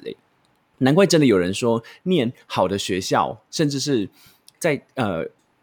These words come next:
平均分数高一点的学校，真的是能阶级翻转，这不是随便说说。那当然里面还有非常厉害的，像那种清大的高材生，他也是刚好来台中实习的时候，他就刚好看到这个活动，他就报名。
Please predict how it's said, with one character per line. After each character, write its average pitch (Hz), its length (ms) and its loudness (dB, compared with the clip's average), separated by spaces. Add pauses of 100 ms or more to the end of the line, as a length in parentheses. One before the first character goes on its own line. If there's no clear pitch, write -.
(200)
平 165 240 4
均 190 180 2
分 180 160 2
数 180 160 0
高 156 300 2
一 170 40 -2
点 113 120 -2
的 85 40 -6
学 98 140 -8
校， 101 240 -4
真 139 140 -4
的 117 80 0
是 120 220 -4
能 104 200 -4
阶 117 180 -4
级 92 220 -8
翻 101 240 -6
转， - 320 -10
这 147 160 -2
不 - 140 -8
是 - 100 -8
随 98 160 -8
便 107 160 -6
说 98 180 -8
说。 92 380 -8 (380)
那 196 100 2
当 175 180 0
然 160 80 2
里 110 120 2
面 143 120 2
还 139 120 0
有 90 60 2
非 117 180 -4
常 107 120 -2
厉 123 140 -2
害 113 160 -2
的， 104 140 -4
像 120 160 -2
那 117 80 -2
种 90 240 -4 (240)
清 143 340 2
大 135 220 0
的 92 140 -2
高 101 200 0
材 87 180 -8
生， 90 320 -4 (240)
他 131 120 -4
也 92 80 0
是 139 160 -2
刚 120 120 -2
好 123 120 -4
来 90 200 -2 (220)
台 98 180 -2
中 117 220 2
实 101 240 0
习 76 220 -4
的 87 100 -2
时 - 160 -2
候， 98 260 0 (320)
他 120 140 -2
就 123 260 0 (160)
刚 147 140 2
好 131 60 2
看 131 120 0
到 135 80 2
这 139 80 0
个 107 80 -2
活 104 220 -4
动， 117 160 2
他 117 60 -6
就 117 100 -8
报 113 240 0
名。 78 300 -6